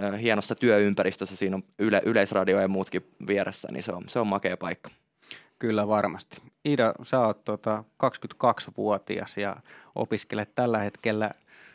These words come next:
Speaker 2: yhdistelmäajoneuvon kuljettajaksi, mutta se ei ole myöskään sun ensimmäinen koulutus Tredussa.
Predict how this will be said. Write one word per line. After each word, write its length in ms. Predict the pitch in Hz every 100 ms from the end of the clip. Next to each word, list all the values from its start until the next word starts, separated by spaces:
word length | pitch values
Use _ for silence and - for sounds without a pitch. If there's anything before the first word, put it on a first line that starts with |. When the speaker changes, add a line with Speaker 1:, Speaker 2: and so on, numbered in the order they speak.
| _ -
Speaker 2:
yhdistelmäajoneuvon 1300 | 233 202 120 - 120 113 113 113 110 110 107 117 120
kuljettajaksi, 880 | - 214 180 110 95 - - - -
mutta 220 | - 175
se 60 | 214
ei 140 | 135
ole 80 | 113
myöskään 360 | 147 - 135 131
sun 180 | 147
ensimmäinen 680 | 151 127 107 101 98 98 95 - - - _ _ -
koulutus 480 | 151 117 107 - -
Tredussa. 480 | 113 104 - -